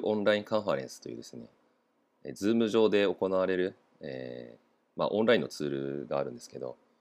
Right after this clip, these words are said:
えー、まあ、そこで集まって喋った時の気づきがいくつかあったので、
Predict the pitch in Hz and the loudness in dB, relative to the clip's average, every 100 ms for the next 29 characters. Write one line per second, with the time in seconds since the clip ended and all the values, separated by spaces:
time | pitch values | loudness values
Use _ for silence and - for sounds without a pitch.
0 | _ _ _ _ 67 64 65 - - 87 | _ _ _ _ -8 -6 -8 -12 -4 0
1 | 82 80 - _ _ _ _ _ _ - | 0 0 -6 _ _ _ _ _ _ -14
2 | - 82 80 - - - - - 73 - | -8 -6 -6 -10 -12 -12 -14 -10 -8 -8
3 | - - - - - 69 - 67 64 - | -14 -14 -20 -18 -16 -14 -10 -10 -12 -14
4 | - 65 - 65 57 60 | -10 -10 -10 -14 -14 -16